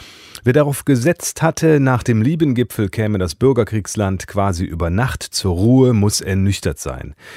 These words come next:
Immerhin aber ist ein Anfang gemacht. Dem diplomatischen Erfolg mit einem gemeinsam verabschiedeten Kommuniqué, maßgeblich und in längerer stiller Vorbereitung von Deutschland vorangetrieben,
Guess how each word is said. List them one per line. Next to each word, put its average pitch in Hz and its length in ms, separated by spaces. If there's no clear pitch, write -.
Immerhin 143 420
aber 127 200
ist - 220
ein 120 100
Anfang 127 480
gemacht. 73 560
Dem 90 100
diplomatischen 131 680
Erfolg 139 400
mit 123 100
einem 92 300
gemeinsam 123 680
verabschiedeten 90 760
Kommuniqué, 101 720
maßgeblich 127 840
und 98 140
in 90 80
längerer 117 400
stiller 120 360
Vorbereitung 98 680
von 92 180
Deutschland 127 440
vorangetrieben, 117 760